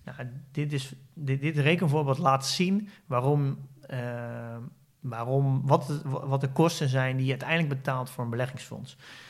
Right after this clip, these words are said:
Eh, ik heb als voorbeeld genomen, Rabobank beheert beleggen.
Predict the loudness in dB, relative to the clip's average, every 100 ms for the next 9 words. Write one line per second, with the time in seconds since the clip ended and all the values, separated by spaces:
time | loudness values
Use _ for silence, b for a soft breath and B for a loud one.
0 | B -10 -6 -6 -6 -8 -6 -2 0 0
1 | -4 2 6 6 6 4 4 6 4 2
2 | -2 B -2 4 6 6 6 6 4 2
3 | -2 -6 -2 4 8 8 8 6 4 2
4 | -2 -8